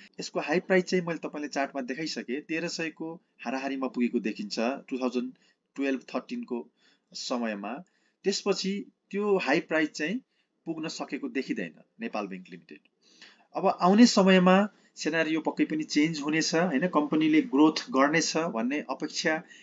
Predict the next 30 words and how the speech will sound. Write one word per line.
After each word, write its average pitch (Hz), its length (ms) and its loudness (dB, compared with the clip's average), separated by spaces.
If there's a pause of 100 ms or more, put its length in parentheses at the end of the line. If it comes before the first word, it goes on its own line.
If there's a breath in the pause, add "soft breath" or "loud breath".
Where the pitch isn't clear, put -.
(140 loud breath)
यदि 147 160 -6
सकारात्मक 151 640 -4
सोच - 360 -2
राख्ने 127 540 -2
हो 131 240 2
भने 110 380 0 (500 soft breath)
फन्डामेन्टली 160 600 2
स्ट्रङ 160 320 -2
नै 175 120 2
छ, 170 120 -4
होइन? 156 640 -6
फन्डामेन्टली 139 640 -6
हेर्नुपर्दा 131 400 -8
कुनै 135 260 -10
पनि 139 160 -12
शङ्का 127 360 -8
छैन। 135 300 -6
अ, - 1120 -12
राम्रो 175 240 2
नै 190 100 6
ग्रो 165 280 2
गर्नेछ 165 500 -2
फ्युचरमा, 147 580 -4
होइन? 139 460 -12 (460 soft breath)
जुन 143 180 -10
चाहिँ 147 400 -4 (180)
प्राइस 151 300 2
पनि 147 160 -2
डिजर्भ 135 340 4
गर्छ, 139 260 0